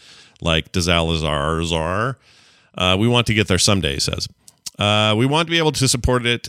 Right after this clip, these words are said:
uh, so if you can do your transmog runs, so you can do your transmog runs with your friends.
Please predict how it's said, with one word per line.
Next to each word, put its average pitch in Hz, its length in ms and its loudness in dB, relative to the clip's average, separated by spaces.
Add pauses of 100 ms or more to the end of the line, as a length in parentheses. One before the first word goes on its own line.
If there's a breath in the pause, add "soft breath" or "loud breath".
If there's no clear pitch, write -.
uh, 101 300 2
so 104 260 2
if 101 160 -2
you 117 140 2
can 101 260 0
do 104 80 0
your 120 160 2
transmog 98 560 0
runs, 87 400 -2
so 151 120 0
you 170 120 0
can 135 100 0
do 123 80 0
your 107 120 2
transmog 85 520 -2 (120)
runs 87 240 2
with 82 120 -4
your 82 80 -4
friends. - 340 -6